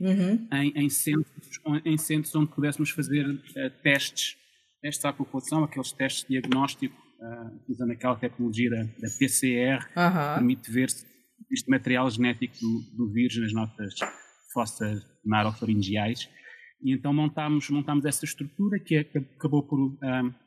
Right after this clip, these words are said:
Speaker 2: dar algum apoio à, à estrutura que o próprio Estado tinha, tinha montado. Isso foi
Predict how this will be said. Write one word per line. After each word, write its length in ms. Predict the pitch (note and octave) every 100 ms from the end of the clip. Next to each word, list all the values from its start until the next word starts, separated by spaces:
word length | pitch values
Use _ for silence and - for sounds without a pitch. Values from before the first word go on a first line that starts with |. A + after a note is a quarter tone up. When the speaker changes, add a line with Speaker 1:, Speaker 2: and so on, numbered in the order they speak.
| -
Speaker 2:
dar 200 | C3+ D3
algum 260 | C#3+ C#3+
apoio 500 | D3 - D#3 D3 C3+ C3+ _ -
à, 200 | B2 C3
à 20 |
estrutura 500 | B2+ - B2+ - C3
que 120 | -
o 40 | C3
próprio 240 | B2+ A#2
Estado 360 | - - A#2+ -
tinha, 320 | - A#2 A#2 A#2 _ _
tinha 160 | B2+ A#2+
montado. 440 | A#2+ A#2 C3 C#3
Isso 160 | C3 -
foi 300 | B2+ A#2+